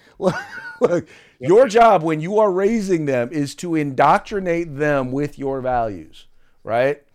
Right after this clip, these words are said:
Speaker 2: Yes.
Speaker 1: 'Cause the world is gonna
Speaker 2: Your
Speaker 1: try and, and, and change all that, and, uh, you know, it's our responsibility to make sure that they learn the right things that they need when they go out into the world. We,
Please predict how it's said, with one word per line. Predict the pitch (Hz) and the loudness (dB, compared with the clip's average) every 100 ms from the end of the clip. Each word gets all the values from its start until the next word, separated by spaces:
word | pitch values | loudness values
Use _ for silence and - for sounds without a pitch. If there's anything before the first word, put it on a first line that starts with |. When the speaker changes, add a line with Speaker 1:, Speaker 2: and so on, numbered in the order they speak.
| _ _ _ _ _ _ | _ _ _ _ _ _
Speaker 2:
Yes. | - - _ - | -20 -20 _ -4
Speaker 1:
'Cause | 165 | -2
the | 170 | 2
world | 170 240 269 | 6 6 6
is | 233 | 2
gonna | 190 202 | 0 2
Speaker 2:
Your | 220 | 2
Speaker 1:
try | 202 180 170 | 4 4 4
and, | 165 143 139 156 | 2 -4 -6 -6
and, | 151 135 151 | -6 -6 -6
and | 139 120 | -8 -8
change | - 135 151 | -6 -6 -2
all | 170 170 | 0 2
that, | 185 202 208 _ _ _ _ _ _ - | 2 2 -2 _ _ _ _ _ _ -6
and, | 147 147 139 | -4 0 2
uh, | 135 127 127 _ _ _ _ | 4 2 -2 _ _ _ _
you | 151 151 | -8 -4
know, | 139 135 | -2 -4
it's | 139 151 | -4 -2
our | 156 | 0
responsibility | 185 - 170 151 156 156 | -2 -6 -10 -8 -6 -6
to | 139 | -6
make | 139 127 | -8 -8
sure | 147 | -8
that | 131 117 | -8 -6
they | 127 | -6
learn | 123 123 120 | -6 -6 -6
the | 110 | -8
right | 101 123 143 | -2 -2 -2
things | _ _ 135 120 107 | _ _ -8 -8 -10
that | 113 - | -10 -8
they | 120 | -8
need | 117 117 | -6 -8
when | 110 107 | -10 -10
they | 107 | -8
go | 104 101 | -6 -4
out | 104 98 | -4 -6
into | 98 104 | -14 -14
the | 101 | -14
world. | 92 95 85 76 _ _ - | -12 -12 -14 -18 _ _ -10
We, | 123 131 127 120 | -4 -2 -4 -8